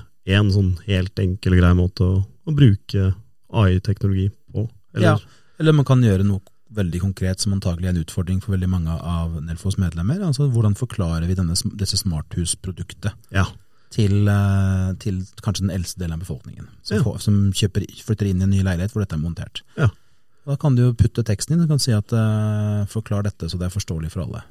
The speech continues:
Speaker 1: Så kan du ta inn bruksanvisninga, så kan du skrive, «Kan du lage en tekst, eh, som, eh,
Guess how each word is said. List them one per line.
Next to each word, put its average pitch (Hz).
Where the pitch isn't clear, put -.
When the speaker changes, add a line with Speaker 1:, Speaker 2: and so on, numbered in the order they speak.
Speaker 1:
Så 131
kan 131
du 143
ta 131
inn 110
bruksanvisninga, 101
så -
kan 123
du 110
skrive, 107
«Kan 107
du 104
lage 95
en 95
tekst, -
eh, 104
som, 98
eh, 98